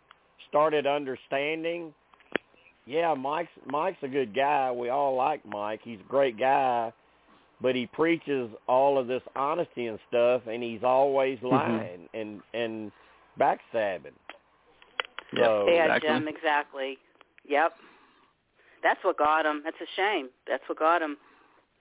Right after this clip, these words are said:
Speaker 1: Yeah.
Speaker 2: Yeah.
Speaker 1: I mean, that, that was his thing. I'm gonna be honest.
Speaker 3: Yep. Mm-hmm.
Speaker 1: And I'm not gonna backstab, and that's all he did.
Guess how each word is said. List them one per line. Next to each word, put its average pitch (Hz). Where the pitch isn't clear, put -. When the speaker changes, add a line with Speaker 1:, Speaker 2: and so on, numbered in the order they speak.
Speaker 1:
Yeah. 104
Speaker 2:
Yeah. 117
Speaker 1:
I 127
mean, 131
that, 160
that 156
was 165
his 165
thing. 175
I'm 131
gonna 147
be 160
honest. 131
Speaker 3:
Yep. 156
Mm-hmm. 156
Speaker 1:
And 120
I'm 117
not 135
gonna 160
backstab, 127
and 120
that's 120
all 131
he 151
did. 175